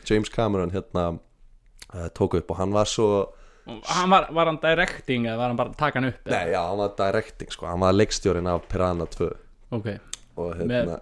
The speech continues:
Speaker 2: mikla reynslu af, af vörubílaflutningum.
Speaker 1: <laughs> Já, búin að vera að flytja, hérna, bara vörur á milli, eh, fylkja og
Speaker 2: Ferskan fisk, kannski?
Speaker 1: <laughs> Ferska, já.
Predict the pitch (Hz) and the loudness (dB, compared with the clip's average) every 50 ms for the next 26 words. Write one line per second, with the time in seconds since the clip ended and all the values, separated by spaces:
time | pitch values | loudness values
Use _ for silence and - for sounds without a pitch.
0 | - - 123 131 139 147 139 - - 139 127 127 131 135 127 - - 131 120 117 | -10 -8 -4 -2 -2 -2 -2 -4 -4 -2 -2 0 0 -2 -2 -2 -2 0 0 0
1 | 104 - - - 113 113 120 131 135 127 123 135 135 139 - 135 131 127 - - | -2 -4 -8 -8 -6 -4 -2 0 0 0 0 0 0 0 0 0 0 0 2 2
2 | - - - 151 151 143 151 139 127 - - 95 87 87 104 110 113 113 113 113 | 4 4 4 4 4 4 4 4 4 4 2 2 4 6 6 8 8 8 8 10
3 | 113 113 110 104 - 127 123 120 - 117 110 110 104 95 95 104 104 98 - 98 | 10 8 8 8 8 6 6 6 6 6 6 6 6 4 4 2 2 0 0 -2
4 | 95 92 87 87 95 - - - - - - - - - - - 90 90 92 104 | -2 -2 -2 -4 -6 -8 -12 -16 -16 -18 -16 -16 -16 -12 -6 -2 0 4 6 6
5 | 107 101 98 98 104 98 98 101 95 85 - - - - - - - - 107 98 | 8 8 6 6 4 6 6 6 4 4 2 -2 -8 -8 -6 -6 -2 -2 -2 -2
6 | - 85 82 82 - - 92 92 92 - - - 139 120 143 147 - - - - | 0 -2 -2 0 0 2 2 4 2 2 2 0 0 0 0 -2 -2 -6 -12 -16
7 | - - - 160 143 - 160 - - - - - 175 - - 156 139 - - - | -12 -6 -4 0 4 4 4 4 2 -6 -10 -6 0 2 4 4 4 4 2 -2
8 | - - - - 131 | -2 0 0 -2 -2